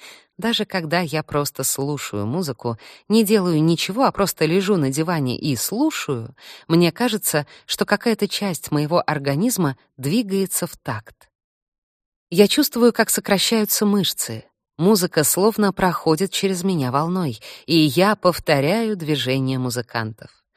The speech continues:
Я физически ощущаю, каково это играть на флейте, что нужно сделать, чтобы издать этот звук". Музыка способна пробуждать воспоминания. Мы слышим песню,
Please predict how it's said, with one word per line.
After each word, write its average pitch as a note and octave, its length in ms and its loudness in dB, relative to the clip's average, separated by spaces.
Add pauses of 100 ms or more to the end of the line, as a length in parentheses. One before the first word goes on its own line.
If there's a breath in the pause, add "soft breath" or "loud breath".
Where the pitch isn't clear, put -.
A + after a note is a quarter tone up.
(360 loud breath)
Я F3 300 -2
физически F#3+ 800 -2
ощущаю, D#3+ 680 -4
каково F3+ 520 -2
это D3 240 -2
играть C3+ 360 -4
на E3+ 120 -4
флейте, - 500 -6 (320 loud breath)
что - 340 2
нужно D#3 380 2
сделать, C#3+ 480 -4 (160 loud breath)
чтобы D#3+ 360 2
издать C3 640 -2
этот C#3 320 -6
звук". C#3 480 -10 (1120)
Музыка B3 560 2
способна F#3+ 580 0
пробуждать B2+ 600 -2
воспоминания. A#2+ 840 -4 (560)
Мы F3 160 2
слышим C#3+ 460 -2
песню, G#3 400 -6